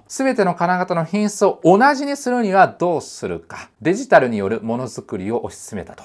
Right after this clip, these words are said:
設計からワークを削る一インチまでをつなげると。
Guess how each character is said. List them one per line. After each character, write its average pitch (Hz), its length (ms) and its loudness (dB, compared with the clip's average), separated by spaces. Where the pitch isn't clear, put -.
設 208 340 -4
計 254 220 -2
か 247 160 -2
ら 226 200 4
ワ 220 280 4
ー 240 40 -2
ク 240 200 -2
を 226 80 4
削 208 320 0
る 180 180 0
一 233 320 -6
イ 247 80 -4
ン 226 100 -2
チ - 140 -8
ま 180 120 2
で 180 80 4
を 120 40 4
つ - 160 -12
な 107 120 -6
げ 101 80 -4
る 87 60 -10
と。 - 100 -20